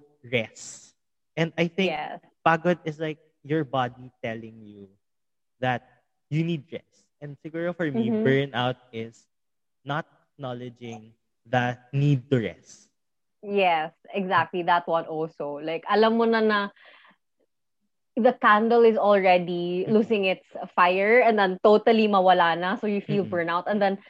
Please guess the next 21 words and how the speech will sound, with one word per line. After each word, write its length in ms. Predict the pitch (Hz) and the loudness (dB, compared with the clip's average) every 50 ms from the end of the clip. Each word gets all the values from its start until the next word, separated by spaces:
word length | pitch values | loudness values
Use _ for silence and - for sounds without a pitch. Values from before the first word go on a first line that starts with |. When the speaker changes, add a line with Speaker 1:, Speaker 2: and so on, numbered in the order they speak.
| - - - 262 247 - - - _ _ _ _ _ _ _ | -20 -20 -20 -20 -20 -20 -20 -20 _ _ _ _ _ _ _
Speaker 2:
you're 180 | 285 330 349 330 | 2 2 2 2
still 440 | - - 415 427 427 415 381 440 - | 2 0 2 2 2 2 0 0 2
in 220 | - 311 277 254 226 | 2 4 4 6 6
denial. 840 | 262 247 233 196 196 202 208 190 175 160 156 151 151 156 165 160 _ _ | 6 4 4 2 2 2 0 0 -2 -2 -4 -8 -10 -12 -14 -18 _ _
Yun 200 | - 254 269 262 | 0 2 4 4
yun 200 | 277 311 320 285 240 | 4 4 4 2 2
eh. 160 | 202 185 180 | 2 2 2
The 120 | 180 214 208 | 0 0 2
denial 640 | 208 226 226 226 214 208 214 220 220 226 220 240 262 - _ | 4 4 4 6 6 6 6 6 6 6 6 4 2 -2 _
stage 480 | 208 185 185 190 202 214 214 202 - - | -2 0 2 2 2 2 0 0 -4 -6
na 140 | 214 190 180 | -6 -4 -2
like, 240 | 175 175 175 175 - | -2 -2 -2 -2 -2
okay, 300 | - 196 - 190 175 180 | -4 -4 0 2 2 2
it's 120 | 196 - | 0 0
still 200 | _ - 226 208 | _ 4 4 4
there, 220 | 190 208 202 185 180 | 6 6 4 4 4
but 180 | 165 180 180 - | 4 2 2 4
you 60 | 226 | 4
know 160 | 226 220 208 | 6 6 6
it 120 | 208 208 - | 4 2 4
isn't. 400 | 220 220 208 196 190 175 175 170 | 4 4 4 4 2 2 0 -4